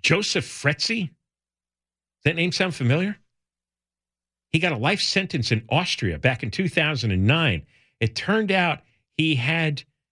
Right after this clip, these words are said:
his daughter imprisoned in his basement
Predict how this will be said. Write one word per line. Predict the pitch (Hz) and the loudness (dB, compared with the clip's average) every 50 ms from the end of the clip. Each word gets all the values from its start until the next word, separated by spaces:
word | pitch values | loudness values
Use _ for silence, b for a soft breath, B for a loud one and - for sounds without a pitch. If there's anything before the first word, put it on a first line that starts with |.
| _ _ - | _ _ -2
his | 156 147 117 92 | -2 -2 -2 -2
daughter | 92 156 170 202 226 202 160 110 110 135 - _ _ _ _ _ _ _ _ _ _ _ _ _ _ - | 2 2 2 2 2 0 0 -2 -2 -4 -8 _ _ _ _ _ _ _ _ _ _ _ _ _ _ 0
imprisoned | 135 143 117 - - - 202 214 185 196 185 151 131 | 0 0 0 -2 -2 0 0 2 2 0 -2 -4 -4
in | - - 160 160 | -4 -4 -2 -2
his | 151 120 98 | -2 -4 -4
basement | - - 165 202 226 - - - 104 92 - - - | 0 0 0 0 -2 -6 -4 -2 -2 -4 -4 -6 -10